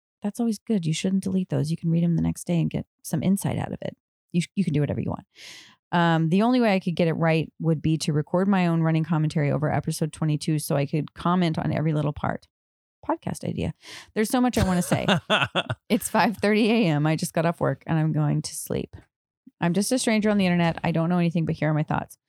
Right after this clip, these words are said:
Speaker 1: <laughs> And this part made me chuckle. "Glennis, stop cooking vegetarian stuff for Matt. He doesn't like it. You're setting yourself up for disappointment."
Speaker 2: <laughs>
Speaker 1: Pretty sure I said that in the episode, Sean, but thank you.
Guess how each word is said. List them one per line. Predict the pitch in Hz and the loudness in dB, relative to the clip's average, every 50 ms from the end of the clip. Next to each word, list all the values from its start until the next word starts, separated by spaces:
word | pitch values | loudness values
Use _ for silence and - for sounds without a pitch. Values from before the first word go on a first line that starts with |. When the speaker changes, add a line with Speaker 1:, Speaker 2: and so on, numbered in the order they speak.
| _ _ _ _ _ _ | _ _ _ _ _ _
Speaker 1:
<laughs> | - - - - 247 - 226 - - 226 - _ _ - - - 262 302 302 294 285 285 269 254 247 247 233 220 - - | -14 -6 -2 -2 0 0 -2 -2 -2 -4 -8 _ _ -20 -18 -10 -4 -2 -2 0 0 0 0 0 0 -2 -4 -4 -2 0
And | 233 240 | 2 2
this | 226 202 202 | 2 2 0
part | - - 170 - | 0 -2 -2 0
made | 156 160 160 | 0 0 0
me | 160 160 | 0 0
chuckle. | - - - - - - - 196 202 196 - _ - 269 277 - - _ - | -2 -2 -6 -6 -4 -2 -2 0 -2 -2 -4 _ -10 -10 -10 -12 -16 _ -2
"Glennis, | - 202 208 190 196 214 - - - _ _ _ _ _ _ _ | 0 2 2 2 2 0 -2 -8 -12 _ _ _ _ _ _ _
stop | - - 233 185 180 | -2 0 2 2 2
cooking | - 226 190 190 185 165 | 2 0 2 2 2 2
vegetarian | 175 175 - - - 202 170 160 156 | 2 0 0 0 0 2 2 2 0
stuff | - - 175 160 | 0 0 -2 -2
for | - 165 | 0 2
Matt. | 175 170 151 165 | 2 2 2 2
He | 180 156 | 2 2
doesn't | 180 170 165 160 | 2 2 2 2
like | 165 156 - | 0 0 0
it. | 143 | -2
You're | - 165 | -2 -2
setting | - - 165 160 160 | 0 0 0 2 0
yourself | 170 - - 165 - - | 0 0 0 -2 0 0
up | 160 - - | -2 -2 -2
for | - 139 | -4 -6
disappointment." | - 151 - - - 175 139 131 - - - - - - - - _ | -4 -6 -4 -2 0 0 2 0 0 -2 -4 -6 -8 -8 -10 -10 _
Speaker 2:
<laughs> | - - - - - - - 113 120 120 - - - - - - | -6 -2 0 2 2 4 4 4 4 4 4 4 4 2 2 2
Speaker 1:
Pretty | - 185 170 170 170 190 247 | 2 2 4 4 4 2 2
sure | - - - | 2 2 2
I | 339 480 | 4 2
said | 480 - - 180 - | 2 2 2 2 2
that | 466 523 | 2 2
in | 554 - 659 605 | 2 4 2 2
the | - | 2
episode, | - 220 220 - - 220 226 | 2 0 0 0 2 2 2
Sean, | - - 285 214 214 294 370 | 2 2 2 4 4 2 2
but | 494 554 - - | 0 -2 0 0
thank | 285 226 190 190 190 - - | 0 2 2 0 0 0 0
you. | 196 190 185 - - 277 | 0 0 2 2 2 2